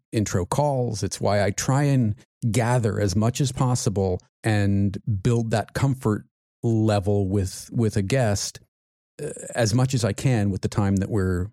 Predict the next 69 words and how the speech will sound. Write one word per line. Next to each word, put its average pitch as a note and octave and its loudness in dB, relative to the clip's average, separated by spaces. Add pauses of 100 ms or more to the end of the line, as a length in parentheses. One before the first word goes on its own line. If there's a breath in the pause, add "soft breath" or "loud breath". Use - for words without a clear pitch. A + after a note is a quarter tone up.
(140)
that A2 -2
we're G2 0
allowed. F2 -2 (760)
But G#2+ 2
I'm G#2+ 2
still A2 0 (460)
nervous G2+ 0 (160)
every G2 2
single G2 -2
time. - -4
I'm A2 2
still, G#2+ 0 (400)
you A2+ 0
know, G2+ 0
have G2 2
I F#2+ 2
forgotten G2+ 0
this? F2 -2
Have F#2 0
I, F#2 -2
have G2 -2
I, F#2+ 0
you F#2+ -2
know, F#2+ 0
am F#2 0
I F#2+ 0
gonna G2 -2
ask G#2 -2
the G#2 0
right G#2 0
question? F#2+ -2
Am E2+ -2
I F#2 -4
gonna G#2 -2
ask G2+ 0
something G#2 0
that G2 -2
they G2+ 0
didn't A2 -2
wanna F#2+ 0
talk D2 -4
about? D#2+ -2
Am E2+ 0
I F2+ -2
gonna G2+ 0
be G2 0
able G#2 2
to G#2+ -2
pursue A#2 0
this A2 0
rabbit A2+ 0
hole G#2 2
in G2+ 0
a G2 0
way G2 0
that's G2 -4
interesting G#2 0
to A2 0
them G#2+ 2
and A2 2
an G#2+ 2
audience G#2 0
and A2+ 2
me G#2+ 0
and, A2+ 2
and, G2+ 0
and, F2+ 0
and, E2 -4
and? F#2 -2